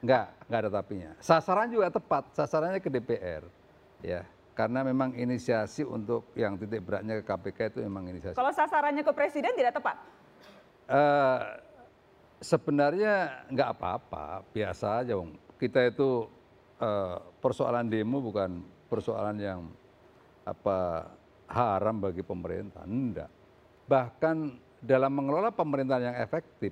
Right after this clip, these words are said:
Speaker 1: ya, di, di kantor saya itu saya buka namanya K S P Mendengar. Ya. Kami biasa menghadapi, apa, <clears throat> teman-teman mahasiswa itu hampir hari-hari.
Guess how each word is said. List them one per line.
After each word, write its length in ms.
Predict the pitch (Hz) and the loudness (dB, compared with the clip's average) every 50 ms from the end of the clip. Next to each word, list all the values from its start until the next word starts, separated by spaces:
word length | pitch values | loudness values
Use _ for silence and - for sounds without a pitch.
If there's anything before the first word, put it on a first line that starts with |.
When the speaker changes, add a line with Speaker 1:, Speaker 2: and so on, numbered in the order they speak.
| - | -6
Speaker 1:
ya, 160 | - 98 90 90 - - - - _ - - - - - _ _ _ - | -4 -6 -6 -6 -6 -12 -20 -20 _ -20 -20 -20 -20 -20 _ _ _ -2
di, 400 | 117 113 113 113 110 107 101 95 - 101 101 | 0 2 2 2 2 0 -2 -2 -6 -8 -8
di 80 | 98 117 | -6 -2
kantor 400 | - - 123 123 120 131 127 117 | 0 2 2 2 2 0 0 0
saya 400 | - 127 120 120 120 120 117 113 | 0 0 2 4 4 4 2 0
itu 240 | - - 202 220 | 0 0 0 0
saya 240 | 208 - 185 151 143 | 2 2 0 0 0
buka 320 | 127 120 120 - - 139 135 | -2 -4 -4 -2 -4 -4 -2
namanya 640 | 127 123 127 127 127 127 127 127 123 110 107 113 - - | -2 -4 -2 -2 -2 -4 -4 -4 -6 -6 -10 -10 -8 -6
K 160 | 135 143 143 | -4 -4 -4
S 80 | 131 - | -4 -4
P 160 | - 170 160 | -4 -4 -2
Mendengar. 400 | 156 165 175 214 220 202 139 - - - - - _ _ _ _ _ _ _ _ _ _ _ _ _ - | -2 -2 -4 -4 -6 -6 -8 -8 -12 -16 -20 -20 _ _ _ _ _ _ _ _ _ _ _ _ _ -16
Ya. 160 | - 107 - _ _ _ _ - - _ _ _ - _ _ - | -16 -16 -16 _ _ _ _ -20 -20 _ _ _ -20 _ _ -6
Kami 320 | 208 226 254 285 285 214 - - - - - - _ _ _ - | -4 -2 -2 -2 -4 -6 -10 -16 -18 -18 -20 -20 _ _ _ 2
biasa 480 | 156 160 156 165 185 175 - - 233 | 2 4 4 2 -2 -2 0 0 0
menghadapi, 880 | 220 185 147 135 123 117 110 113 104 - - 127 117 113 110 107 101 107 | 0 2 0 0 0 2 2 0 0 -2 -2 0 0 0 0 -2 -2 -2
apa, 480 | 110 104 98 - - 107 104 98 92 - - - 185 | -2 -2 -2 -4 -4 -4 -4 -4 -6 -8 -6 -2 -2
<clears throat> 240 | 165 143 123 117 - 143 | 0 0 0 -2 -2 -2
teman-teman 320 | 127 120 120 110 117 127 | -2 0 -2 -2 -2 -2
mahasiswa 560 | 123 117 117 117 113 107 - 127 110 - 127 131 | 0 0 2 0 0 0 -2 -4 -2 0 0 0
itu 160 | 156 175 170 | 0 0 0
hampir 240 | 123 110 101 101 95 | -2 -2 -2 -2 -2
hari-hari. 640 | 92 87 90 92 101 131 156 156 120 101 101 - | -2 -2 -2 0 0 2 0 0 -2 -6 -10 -10